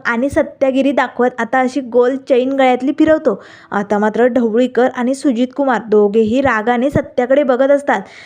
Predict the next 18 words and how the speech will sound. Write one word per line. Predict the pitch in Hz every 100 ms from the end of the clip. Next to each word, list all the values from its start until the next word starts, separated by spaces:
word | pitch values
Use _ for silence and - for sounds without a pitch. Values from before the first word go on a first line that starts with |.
| -
त्याच | 240 214 208 214
वेळेस | 233 269
इन्स्पेक्टर | 262 233 233 233 254
साहेब | 254 240 240
म्हणू | 247
लागतात, | 247 240
"चला | 240 247 262
रे, | 262
टाका | - - - 226 247 269
यांना | 269 269
आतमध्ये, | 262 262 240 208 -
चला | 285 311
घेऊन." | 302 262 190 - - -
आता | 214 208
लगेच | 202 208 208 -
इन्स्पेक्टर | 247 220 220 220 226
साहेब | 247 220 247
ढवळीकर | 269 220 226 247 233